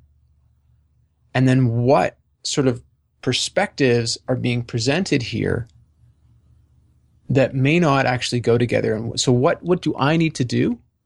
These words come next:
in terms of looking at me and my ability? And what do I need to do in terms of looking at this content? Right? And it's all gonna be,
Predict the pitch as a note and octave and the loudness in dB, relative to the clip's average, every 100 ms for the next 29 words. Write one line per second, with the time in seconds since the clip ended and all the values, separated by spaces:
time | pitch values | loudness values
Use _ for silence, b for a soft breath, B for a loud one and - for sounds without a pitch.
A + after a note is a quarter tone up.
0 | - A#2+ C#3 B2+ A#2 C3+ D3+ C#3+ - A#2+ | -8 -2 -2 0 0 0 0 -4 -2 0
1 | A#2+ A2+ A2+ B2 A#2+ A2+ G#2 A2 D3+ - | 0 -2 0 0 0 -2 -2 -2 -4 -6
2 | b b b b b A#2+ C3 B2+ C3+ B2 | b b b b b -2 0 0 2 2
3 | B2 B2+ B2 G#2+ B2+ A#2 - B2+ A#2+ A2+ | 2 0 -2 0 0 0 0 0 2 0
4 | A2 A#2+ C3 D3 B2+ - A2+ A2+ - - | 0 0 0 0 -2 -2 -4 -2 -2 -4
5 | - - C3 B2+ - - - - _ _ | -12 0 2 2 -2 -8 -10 -14 _ _
6 | _ _ _ _ _ _ - G#2+ C3+ F3 | _ _ _ _ _ _ -2 0 4 2
7 | F#3+ G#3 G3 D#3 C#3 A#2+ B2 A2+ | 4 4 4 4 0 0 -2 -4